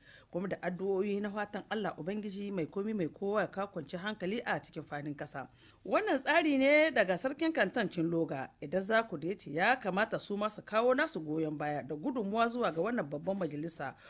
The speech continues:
wanda ke da jagorancin General Abdurrahman Kyani, kuma da sauran makarabansa wanda suke faduka tashi na ganin cewa an huddo 'yancin kasanmu. A dangance da wannan jawabai duka, ga bayani daga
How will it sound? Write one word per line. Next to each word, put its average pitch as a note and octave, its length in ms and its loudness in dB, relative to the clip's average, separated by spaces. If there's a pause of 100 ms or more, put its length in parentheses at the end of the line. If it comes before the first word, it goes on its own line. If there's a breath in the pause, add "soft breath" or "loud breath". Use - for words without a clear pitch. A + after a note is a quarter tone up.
(140)
wanda A#3 380 4
ke F#3+ 160 0
da F3+ 80 2
jagorancin B3+ 840 6
General G3 400 2 (100)
Abdurrahman E3+ 520 0 (160)
Kyani, C#3+ 400 -2 (280 soft breath)
kuma F#3+ 180 -2
da F3 100 2
sauran C4 480 4
makarabansa E3+ 840 0 (180)
wanda F#3+ 260 0
suke F#3+ 240 -4
faduka E3+ 340 -2
tashi G3 260 0
na F#3+ 80 -2
ganin G3+ 260 -2
cewa G#3 440 2 (280 loud breath)
an A3 140 2
huddo G#3+ 500 2
'yancin C#4+ 260 0
kasanmu. D3+ 460 -4 (240)
A A3+ 220 4
dangance D#4 480 4
da D#4 180 10
wannan C#4+ 320 8
jawabai G3+ 400 6
duka, A3 360 0 (100)
ga F#3+ 180 4
bayani B3 500 2
daga E3 480 2